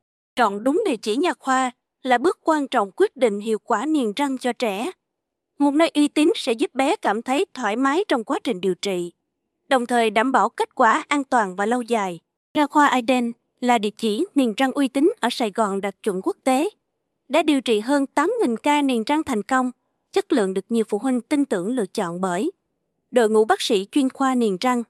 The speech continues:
một trăm phần trăm bác sĩ chuyên sâu. Niềng răng có chứng chỉ quốc tế P O S Hoa Kỳ và đạt hạng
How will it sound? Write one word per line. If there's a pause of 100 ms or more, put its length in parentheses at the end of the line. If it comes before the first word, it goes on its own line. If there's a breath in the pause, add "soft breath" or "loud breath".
(200)
một
trăm
phần
trăm
bác
sĩ
chuyên
sâu. (420)
Niềng
răng
có
chứng
chỉ
quốc
tế (140)
P
O
S (120)
Hoa
Kỳ (600)
và
đạt
hạng